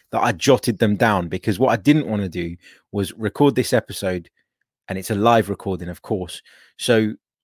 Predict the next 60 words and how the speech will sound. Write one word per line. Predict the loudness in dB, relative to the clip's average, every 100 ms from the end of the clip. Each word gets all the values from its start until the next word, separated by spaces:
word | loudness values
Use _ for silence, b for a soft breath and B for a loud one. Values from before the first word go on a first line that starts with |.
| _ _ _
record | -6 2 2 2
this | 2
episode | 0 0 -2 0 -2 -4
and | -6
then | -2
look | -2 -2
back | -2 -2 -4
at |
it | -6
and | -6
go, | -6 -8 -10
"Shit, | -12 -6 -6 _
should | -12 -8
have | -6
mentioned | -6 -2 2
this, | 2 0 -12 -2
this, | -2 -2 -8
and | -8
this." | -8 -12 B B B B
So, | 0 2 4
uh, | 4 4 2
I | 2
wanted | 2 2
to | 2
make | 0 2
<laughs> |
those | 0 2
notes | 0 0 -2
and | -2
make | -2
sure | -2 -2
that | -2
we | -6
covered | -4 -4 -4 0
all | 2 4
the | 2
bases. | 2 0 0 -8 -4
And | -4 -4 b b b _ _ _ _ 0
equally, | 0 2 0 0 0
if | -2
there's | 0 2
anything | 2 0
that | -2
you | -2
don't | 4 4 4
feel | 2 2
I've | 2
covered | -2 -4 -4
or | -4
anything | -2 -4 -4
that | -4
you've | -2 0
noticed | 2 0 -2 -6
or | -6
spotted | -6 -4 0 0 0
or | 0 0
want | 4 2 2
to | -6
discuss | -4 -4 0 0 0
or | -4